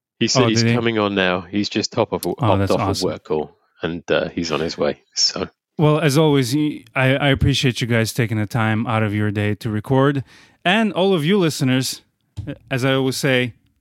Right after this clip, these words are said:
Speaker 2: there's so much stuff you can listen to, and thank you for choosing us for about an hour or so to, to vent. This one, this is, this, <laughs> this doesn't really fall into a therapy category yet, but it's definitely a, a, a,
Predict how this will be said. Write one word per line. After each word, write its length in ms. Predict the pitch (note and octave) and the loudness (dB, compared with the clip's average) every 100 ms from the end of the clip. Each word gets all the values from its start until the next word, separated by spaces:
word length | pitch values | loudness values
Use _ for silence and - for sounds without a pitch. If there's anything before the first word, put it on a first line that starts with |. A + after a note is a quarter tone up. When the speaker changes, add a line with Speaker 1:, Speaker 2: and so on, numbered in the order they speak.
| _ - | _ -4
Speaker 2:
there's 160 | A#2+ | -2
so 140 | - C3+ | 0 2
much 220 | C3 - | 2 0
stuff 360 | C3+ A#2 - | -2 -2 -2
you 80 | B2+ | -6
can 120 | A#2+ A2+ | -4 -4
listen 280 | A2 A2+ | -4 -4
to, 300 | G2+ A#2 G#2+ - _ - - | -4 -2 -2 -4 _ -18 -8
and 160 | G#2+ | -4
thank 240 | C3 A#2 A#2 | 0 0 -2
you 60 | |
for 180 | G#2+ A#2 | -6 -6
choosing 600 | G2 B2 A2 G#2 G#2 G#2+ - | -6 -2 -2 0 0 -2 2
us 460 | A2+ G#2 - - _ _ | 2 2 -2 -6 _ _
for 160 | - A2 | -6 -2
about 200 | A2 G#2+ | 0 0
an 140 | G#2+ | 2
hour 220 | G#2+ G#2 | 2 0
or 60 | G2+ | -2
so 260 | - A2+ G#2 | -2 -4 -4
to, 160 | - B2 | -4 -2
to 180 | D#3 | 0
vent. 420 | C3 D#3 A#2 - - - | 2 2 2 -2 -10 -6
This 180 | D3+ D#3+ | -2 2
one, 200 | C#3+ C3+ - - | 0 0 -10 -4
this 180 | E3+ G#3 | -2 0
is, 200 | F#3+ - - - | 0 -2 -4 -2
this, 220 | E3+ G#3 - - - | 2 0 -2 -12 -14
<laughs> 240 | - - | -16 -10
this 240 | C#3+ G3 - | -2 0 0
doesn't 320 | D3+ F3+ F3 | 0 2 2
really 220 | D#3+ D#3+ | 2 2
fall 360 | C#3 D3+ C#3+ C#3 | 2 2 2 2
into 380 | B2+ B2+ B2+ A#2+ | 0 0 0 2
a 180 | A#2+ A2+ - | 2 0 -4
therapy 600 | - C3+ B2 B2 C#3 B2 | -4 0 2 0 -2 -4
category 640 | - B2 B2 A#2+ B2 B2 | -2 0 0 0 0 0
yet, 360 | A#2 A#2+ B2 - | 0 0 -2 -2
but 140 | C3+ | -2
it's 200 | C#3 - | -2 -4
definitely 720 | C#3 D3+ - D3+ B2+ C3+ C3 | -2 -2 0 -2 0 -2 -2
a, 80 | C3 | -2
a, 500 | A#2+ A2+ A#2 A2 A2 | -2 -2 -2 -2 -2
a, 200 | B2 A2 | -4 -6